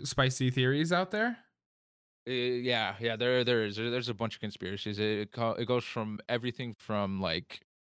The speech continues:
Speaker 2: like, S A to, uh, like, I don't know. It, it, there, there's, like, just a bunch of conspiracies. I'll just say that much.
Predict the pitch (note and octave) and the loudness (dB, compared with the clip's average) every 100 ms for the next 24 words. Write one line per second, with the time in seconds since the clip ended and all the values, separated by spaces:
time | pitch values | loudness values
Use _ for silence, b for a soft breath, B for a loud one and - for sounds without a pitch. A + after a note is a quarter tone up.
0 | _ _ F#2+ F#2 A2+ A2+ - G#2+ A2 G#2+ | _ _ -10 -4 -2 -2 -2 0 2 2
1 | G#2+ G#2+ - G2 G2 F#2+ F#2 F2 F2 G2+ | 2 -2 -6 -4 -2 -2 0 0 -2 -4
2 | G#2+ _ G2+ F#2+ - C3 C3 A2 C3 D3+ | -8 _ -2 -2 0 2 4 4 4 4
3 | D3 C#3+ D3+ E3+ A3 G3+ G#3+ - D3 C3+ | 4 2 2 4 2 2 0 0 2 0
4 | - B2+ G#2+ A#2+ G#2 G#2 A2+ C#3 - A#2+ | 2 -2 0 0 2 2 2 2 2 4
5 | G2+ F#2+ G2 F#2+ - - | 2 0 -2 -8 -8 -10